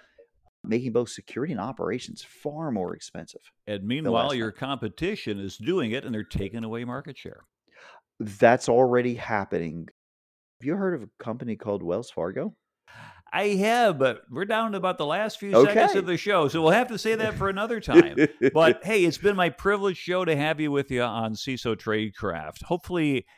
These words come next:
Speaker 2: you've enjoyed listening to a master, an expert who really has known an awful lot. And I've,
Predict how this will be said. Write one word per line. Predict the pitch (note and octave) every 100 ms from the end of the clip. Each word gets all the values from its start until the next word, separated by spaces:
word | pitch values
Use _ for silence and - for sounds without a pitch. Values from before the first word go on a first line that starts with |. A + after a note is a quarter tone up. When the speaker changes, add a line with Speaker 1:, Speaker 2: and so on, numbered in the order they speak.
| _
Speaker 2:
you've | - B2+
enjoyed | C3+ G#2+ B2+ F3+ G3 B2
listening | D#3 E3+ F#3 E3 D#3
to | - C#3 C3
a | A2+ A2
master, | C3 F#3 A3+ G3+ - A2 G#2
an | B2
expert | D3 - B2
who | A#2+
really | G#2+ C3+ F3+ F3+ C#3
has | A2+ G#2
known | A2+ A2
an | A2
awful | C#3 D#3 A#2
lot. | G#2 G#2
And | A#2+
I've, | B2+